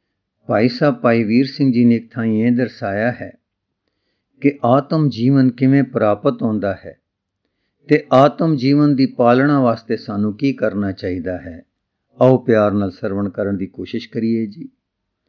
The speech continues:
ਛੇ ਸਤੰਬਰ ਉੱਨੀ ਸੌ ਬਾਰਾਂ। ਪਿਆਰੇ ਜੀ, ਪ੍ਰੀਤਮ ਜੀ ਦੀ ਪ੍ਰੀਤ ਹੀ ਸਾਨੂੰ ਤਾਰ ਸਕਦੀ ਹੈ। ਸਾਧਨਾ ਨਾਲ ਤਾਂ ਅਸਿੱਧ ਵਸਤੂ ਸਾਧੀ ਜਾ ਸਕਦੀ ਹੈ,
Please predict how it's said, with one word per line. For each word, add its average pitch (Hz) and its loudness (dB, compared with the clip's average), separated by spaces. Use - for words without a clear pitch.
ਛੇ 165 2
ਸਤੰਬਰ 135 2
ਉੱਨੀ 123 4
ਸੌ 113 -4
ਬਾਰਾਂ। 90 -8
ਪਿਆਰੇ 120 2
ਜੀ, 85 -14
ਪ੍ਰੀਤਮ 185 4
ਜੀ 156 2
ਦੀ 143 2
ਪ੍ਰੀਤ 147 2
ਹੀ 147 2
ਸਾਨੂੰ 120 2
ਤਾਰ 120 2
ਸਕਦੀ 120 -4
ਹੈ। 104 -18
ਸਾਧਨਾ 165 4
ਨਾਲ 170 2
ਤਾਂ 135 -4
ਅਸਿੱਧ 160 -2
ਵਸਤੂ 131 0
ਸਾਧੀ 117 2
ਜਾ 113 4
ਸਕਦੀ 120 -2
ਹੈ, - -16